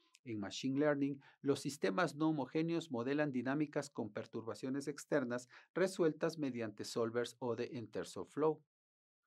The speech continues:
para redes neuronales continuas.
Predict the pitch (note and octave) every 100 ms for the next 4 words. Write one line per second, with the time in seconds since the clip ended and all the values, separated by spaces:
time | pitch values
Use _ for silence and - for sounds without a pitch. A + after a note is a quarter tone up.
0 | _ - _ - B2+ A#2 A2+ A2+ A2+ A2
1 | B2 B2+ C3+ G2+ G2+ - B2 B2+ F#3 F3
2 | - -